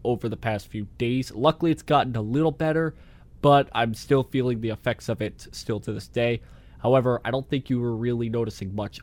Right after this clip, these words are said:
of it right now. But yes, I was dealing with food poisoning just a few days ago. I'm lucky to get this episode out. Let me just say that much. Um,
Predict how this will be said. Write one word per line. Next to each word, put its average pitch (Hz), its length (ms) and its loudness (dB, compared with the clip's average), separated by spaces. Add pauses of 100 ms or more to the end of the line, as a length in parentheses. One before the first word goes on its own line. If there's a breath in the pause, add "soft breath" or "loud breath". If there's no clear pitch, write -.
(120)
of 107 120 -2
it - 120 -6
right 95 200 -8
now. 107 380 -6 (260)
But 110 240 -4
yes, - 220 -4
I 101 80 -6
was 127 240 2
dealing 139 220 2
with 123 180 -2
food 123 160 0
poisoning 107 460 -6
just - 240 -8
a - 20 -20
few 113 140 -6
days 107 240 -6
ago. 107 340 -4 (720 soft breath)
I'm 208 240 8
lucky 202 480 6
to 170 100 0
get - 200 0
this 160 160 4
episode 139 480 2
out. - 360 -2 (220)
Let 131 300 4
me 131 60 2
just 120 200 0
say 123 140 2
that 110 180 -2
much. - 380 -10 (100)
Um, 139 580 10